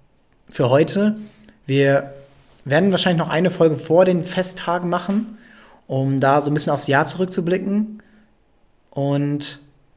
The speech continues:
auch nochmal aufs Turnier natürlich dann auch in dem Zusammenhang. Und ich danke euch, dass wir ein Turnier miteinander verbracht haben, was wirklich sportlich richtig gut war, einen verdienten Weltmeister hat, ein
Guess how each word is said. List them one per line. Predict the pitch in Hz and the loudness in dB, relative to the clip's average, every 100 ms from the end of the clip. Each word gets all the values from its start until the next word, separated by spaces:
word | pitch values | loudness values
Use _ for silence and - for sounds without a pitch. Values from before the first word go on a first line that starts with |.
| _ - | _ -6
auch | 131 | -2
nochmal | 147 147 | 2 2
aufs | 139 | 0
Turnier | - 139 135 160 | -2 -2 0 0
natürlich | 170 185 185 | 0 0 0
dann | 180 175 | 0 -4
auch | 175 | -2
in | 175 | -4
dem | 165 170 | -2 -4
Zusammenhang. | 170 165 165 165 185 208 - - _ _ _ _ _ | -4 -4 -4 -4 -6 -8 -18 -20 _ _ _ _ _
Und | 127 127 | -4 -2
ich | 127 127 | -4 0
danke | 135 214 123 | 0 2 0
euch, | 120 151 | 0 -2
dass | - 131 - - - _ _ _ | -4 -6 -8 -12 -20 _ _ _
wir | 135 143 | -2 0
ein | 139 135 131 127 - - - _ _ _ _ - | 0 -2 -4 -8 -14 -20 -20 _ _ _ _ -14
Turnier | - 139 175 | -6 -2 2
miteinander | 180 170 156 160 156 | 0 0 -2 0 0
verbracht | 156 139 165 - | -2 -2 -4 0
haben, | 147 143 | 0 2
was | 131 131 - - - - - - _ _ _ _ | -2 -4 -8 -12 -20 -20 -20 -20 _ _ _ _
wirklich | 131 175 208 - - - - _ _ - - _ _ | -6 0 0 0 -4 -18 -20 _ _ -20 -20 _ _
sportlich | - - 135 135 175 185 - - | -8 -2 0 2 2 -2 -4 -4
richtig | 131 165 202 - | -2 0 -2 -4
gut | 151 135 | -6 -2
war, | 143 175 202 - | -2 -2 -6 -8
einen | 143 135 | -6 -4
verdienten | 143 131 185 185 | -2 0 0 0
Weltmeister | 151 156 160 160 160 | 0 0 0 -2 0
hat, | 156 - | 0 0
ein | 127 127 | -2 -2